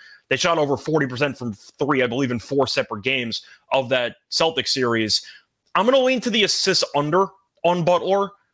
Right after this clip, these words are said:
The number feels a little bit high. Maybe it's just expecting long-term regression from Miami supporting cast with regard to shots.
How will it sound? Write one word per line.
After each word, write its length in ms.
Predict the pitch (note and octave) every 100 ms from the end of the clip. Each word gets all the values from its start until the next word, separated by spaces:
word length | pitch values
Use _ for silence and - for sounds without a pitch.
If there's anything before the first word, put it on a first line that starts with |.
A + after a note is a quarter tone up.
| _
The 80 | C#3+
number 240 | F3+ G#3
feels 300 | - G#3 E3
a 20 |
little 200 | D#3+ E3
bit 120 | D3
high. 580 | C3 D3+ C#3 B2+ A#2+ A2 - _ _
Maybe 600 | C3+ D#3+ G3 G#3 F#3+ G#3
it's 180 | F3+ F#3+
just 160 | F#3 -
expecting 560 | - - F3 - E3
long-term 800 | D3 C3 D3+ D#3+ D#3+ - D#3 D3+
regression 640 | C#3 A2 A#2+ C3+ - D#3 D3+
from 220 | C#3+ C3+
Miami 340 | B2+ B2+ C3+
supporting 460 | C3 A#2+ C3+ C3 B2
cast 340 | B2+ B2+ B2+
with 120 | C3 B2
regard 260 | A#2+ A2+
to 60 | G#2
shots. 480 | - B2+ C#3+ -